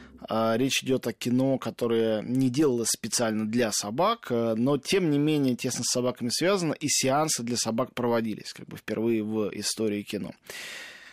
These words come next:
Не секрет, что, а, у собак другое зрение, чем у людей. Они по-другому воспринимают визуальную информацию, и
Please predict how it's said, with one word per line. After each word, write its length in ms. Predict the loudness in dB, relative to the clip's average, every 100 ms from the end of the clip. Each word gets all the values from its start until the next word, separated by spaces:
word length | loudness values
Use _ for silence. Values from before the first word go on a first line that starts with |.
| -6
Не 160 | 2 2
секрет, 460 | 2 0 2 2 2
что, 560 | 2 4 6 6 4
а, 360 | 4 4 4 4
у 100 | 2
собак 560 | 0 0 2 0 0 -2
другое 840 | -2 2 2 4 6 6 6 2
зрение, 500 | 0 2 2 4 2
чем 240 | 2 2 4
у 40 |
людей. 460 | 4 4 4 2 0
Они 160 | -2 -2
по-другому 440 | 0 0 4 2
воспринимают 540 | 2 -2 0 2 2 0
визуальную 360 | 0 2 2
информацию, 680 | 0 0 2 2 2 4 4
и 360 | 4 4 2